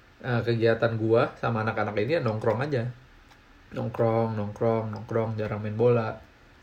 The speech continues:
Sampai akhirnya gua harus pindah. Nah, sekarang kita balik lagi ke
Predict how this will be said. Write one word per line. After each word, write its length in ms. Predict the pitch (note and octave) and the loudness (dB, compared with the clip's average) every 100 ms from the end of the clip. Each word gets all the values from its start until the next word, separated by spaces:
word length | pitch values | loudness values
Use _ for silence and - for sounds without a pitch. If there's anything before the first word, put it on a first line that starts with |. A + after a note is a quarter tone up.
| - - - | -20 -20 -16
Sampai 260 | - A2 B2+ | -10 -2 2
akhirnya 460 | A#2+ A#2+ A#2+ B2+ | 2 2 4 4
gua 320 | A2+ A2+ A#2 C3 | 4 4 4 4
harus 1040 | C#3 A2+ A2 A2 B2 C#3+ D3 - - - - - | 4 2 2 2 2 2 -2 -8 -14 -18 -20 -6
pindah. 340 | - A#2 A2+ G2 - - - - - | -2 2 2 2 -4 -12 -16 -18 -6
Nah, 180 | A2 F2+ | -2 -2
sekarang 460 | F#2+ A2 A#2+ D3+ D3 | -2 0 0 0 -6
kita 380 | B2 D3 D3 - | -6 -2 -4 -2
balik 300 | B2 C3 D3+ | 0 2 2
lagi 320 | C3+ A2 G#2 - - - - - - - - | 0 -4 -8 -14 -20 -20 -20 -20 -20 -20 -4
ke 240 | A#2 A#2 | 0 0